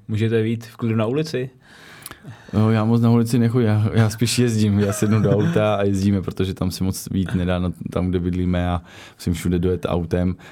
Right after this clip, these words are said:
Speaker 2: ale úplně bez problémů tam je to. Jo, občas lidi vás zastavují v obchodním tře-,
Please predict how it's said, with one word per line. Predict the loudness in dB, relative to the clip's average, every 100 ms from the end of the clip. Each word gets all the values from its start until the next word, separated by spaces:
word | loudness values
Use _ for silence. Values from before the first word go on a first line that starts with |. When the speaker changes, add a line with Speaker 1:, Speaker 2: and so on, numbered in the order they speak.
| -20
Speaker 2:
ale | -6 -4 -2 0 0 0 0 -2
úplně | -6 -4 -2
bez | -2 -4
problémů | -2 -2 -2 -2
tam | 0 0
je |
to. | -2 -6 -6 -4
Jo, | -4 -2 -4
občas | -4 -6 -4 -4
lidi | 0 0 0 -4 -10 -6
vás | -4 -2
zastavují | -2 0 0 2 0
v |
obchodním | -2 -2 0 2
tře-, | 0 -2